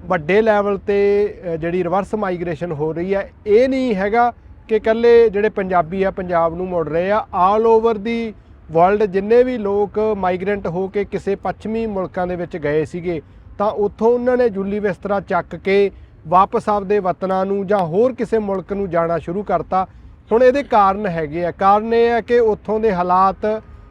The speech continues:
ਇੰਨੇ ਕੁ ਵਿਗੜ ਚੁੱਕੇ ਆ ਕਿ ਲੋਕ ਮਜਬੂਰ ਹੋ ਚੁੱਕੇ ਆ, ਨਾ ਤਾਂ ਉਹਨਾਂ ਦਾ ਕੋਈ ਰੋਟੀ ਦਾ ਜੁਗਾੜ ਬਣ ਰਿਹਾ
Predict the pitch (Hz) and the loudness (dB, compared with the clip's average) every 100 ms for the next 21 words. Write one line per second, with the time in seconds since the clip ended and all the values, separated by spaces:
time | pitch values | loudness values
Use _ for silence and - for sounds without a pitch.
0 | - - 220 240 277 262 240 208 208 226 | -14 0 2 4 4 2 0 0 0 -2
1 | 196 220 220 202 220 202 208 214 214 185 | -2 0 0 0 -2 0 0 0 -4 -4
2 | 165 180 190 165 170 165 - 190 190 185 | -4 -2 -2 -4 -6 -8 -4 -2 0 0
3 | 185 214 214 214 220 220 196 220 202 175 | 0 0 0 2 0 0 -2 -2 -4 -4
4 | 190 190 190 170 170 170 156 165 160 170 | -4 -4 -2 0 0 0 0 -4 -2 0
5 | 175 | 0